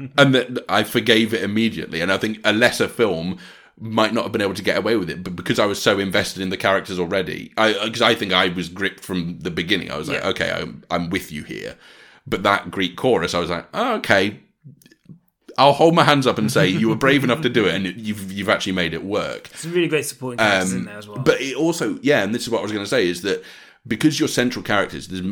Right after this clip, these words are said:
Speaker 2: you know, there's four or five central characters in the film, it does feel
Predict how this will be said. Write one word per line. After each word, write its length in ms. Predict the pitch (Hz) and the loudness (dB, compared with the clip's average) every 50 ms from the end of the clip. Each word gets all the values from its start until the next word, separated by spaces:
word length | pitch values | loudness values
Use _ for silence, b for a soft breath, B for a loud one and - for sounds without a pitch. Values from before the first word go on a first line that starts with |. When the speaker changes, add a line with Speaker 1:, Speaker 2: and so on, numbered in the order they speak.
| 98 - - - | -8 -10 -12 -10
Speaker 2:
you 100 | 101 92 | -8 -8
know, 120 | 76 64 64 | -8 -8 -6
there's 180 | 92 104 104 | -6 -6 -6
four 280 | - - - 123 117 110 | -4 0 2 2 4 4
or 80 | 104 90 | 2 0
five 300 | - - 98 92 90 85 | 0 -2 -2 -2 -2 -2
central 280 | - 90 82 82 85 80 | -4 -6 -6 -6 -8 -6
characters 480 | - 92 87 85 80 - - 87 80 | -2 0 0 0 -2 -4 -6 -8 -6
in 80 | 78 80 | -6 -6
the 60 | 82 | -6
film, 460 | - - 113 95 78 53 50 50 55 - b b b b b b b b b b _ _ _ _ _ - | -4 -2 -2 -2 -2 -4 -8 -12 -16 -18 b b b b b b b b b b _ _ _ _ _ 0
it 260 | 113 117 - 127 117 | 0 0 0 -2 0
does 300 | 113 120 131 139 131 135 | 2 2 2 2 0 -4
feel 720 | - _ - - 123 120 107 87 65 64 64 67 67 | -10 _ -2 0 2 2 2 2 0 -2 -6 -8 -10